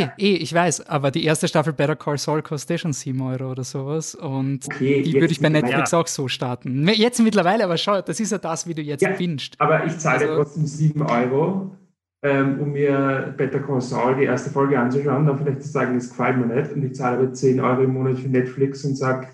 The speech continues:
Speaker 1: ähm, „Ich schaue die erste Folge von Better Call Saul und geh, geh zur zweiten Serie.“ Wenn mir nur eine Serie
Speaker 2: Ich
Speaker 1: mir
Speaker 2: weiß,
Speaker 1: auf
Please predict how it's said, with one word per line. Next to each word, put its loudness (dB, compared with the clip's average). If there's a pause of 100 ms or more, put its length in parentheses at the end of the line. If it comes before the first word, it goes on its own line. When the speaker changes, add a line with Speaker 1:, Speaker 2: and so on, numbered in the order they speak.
Speaker 1:
ähm, 4
„Ich 2
schaue 0
die 2
erste 0
Folge 0
von -4
Better 0
Call -4
Saul -2
und -2
geh, -2 (340)
geh 0
zur -2
zweiten 0
Serie.“ -2
Wenn 2
mir 2
nur 2
eine 2
Serie 0 (280)
Speaker 2:
Ich -6
Speaker 1:
mir 0
Speaker 2:
weiß, 0
Speaker 1:
auf -2